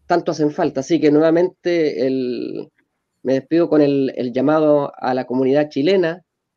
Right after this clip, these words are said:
a olvidar los problemas que hayan ocurrido en tiempos pasados, a unirse, a la cohesión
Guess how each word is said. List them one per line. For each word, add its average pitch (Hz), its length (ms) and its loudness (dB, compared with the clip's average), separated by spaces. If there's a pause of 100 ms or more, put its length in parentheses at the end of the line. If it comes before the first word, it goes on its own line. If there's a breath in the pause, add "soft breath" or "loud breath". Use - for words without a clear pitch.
(560)
a 120 140 2
olvidar 135 400 2
los 165 100 -2
problemas 151 300 0
que 156 80 -4
hayan 147 140 4
ocurrido 143 340 0
en 147 80 -2
tiempos 139 340 -6
pasados, 170 540 -4 (180)
a 127 140 -4
unirse, 156 600 0
a - 100 -6
la 127 120 -2
cohesión 170 560 -2